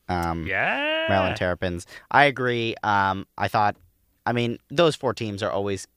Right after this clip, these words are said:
Speaker 1: kind of perennial contenders. Um, so, you know, and the,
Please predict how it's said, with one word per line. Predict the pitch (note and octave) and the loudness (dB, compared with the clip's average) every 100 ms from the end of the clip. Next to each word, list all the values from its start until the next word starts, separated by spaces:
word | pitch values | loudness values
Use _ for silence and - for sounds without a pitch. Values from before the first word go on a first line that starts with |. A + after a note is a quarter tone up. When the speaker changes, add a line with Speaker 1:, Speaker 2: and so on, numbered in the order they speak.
| _ | _
Speaker 1:
kind | - G#2 | -4 -2
of | F#2 | -2
perennial | - G2+ F#2+ F#2+ F2+ | -2 0 0 -2 -6
contenders. | F#2+ F2 F#2+ G#2 G2+ - _ - _ - | -8 -6 -4 -4 -6 -10 _ -20 _ 0
Um, | F#2+ F2+ F2+ - - | 2 2 0 -6 -12
so, | - - G2 F2 F2 E2+ F2 - - _ - | -10 0 4 4 4 2 0 -2 -12 _ -2
you | |
know, | G#2+ F2+ | 2 4
and | A2+ B2 D#2 F2+ | 4 2 0 -2
the, | A#2 A2 | 2 2